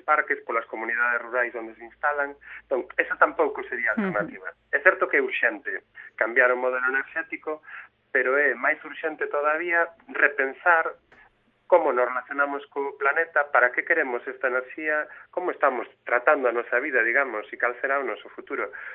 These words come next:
Speaker 1: Non parece lóxico, eh, cambiar simplemente un modelo enerxético coa mesma lógica, e vou a decir unha palabra que é un pouco así, pero depredadora, digamos,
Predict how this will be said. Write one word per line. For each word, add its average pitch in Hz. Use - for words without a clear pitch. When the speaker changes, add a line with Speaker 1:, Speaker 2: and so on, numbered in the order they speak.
Speaker 1:
Non 143
parece 143
lóxico, 147
eh, 104
cambiar 131
simplemente 139
un 135
modelo 135
enerxético 135
coa 113
mesma 127
lógica, 131
e 113
vou 113
a 120
decir 120
unha 113
palabra 117
que 107
é 110
un -
pouco 113
así, 127
pero 120
depredadora, 110
digamos, 110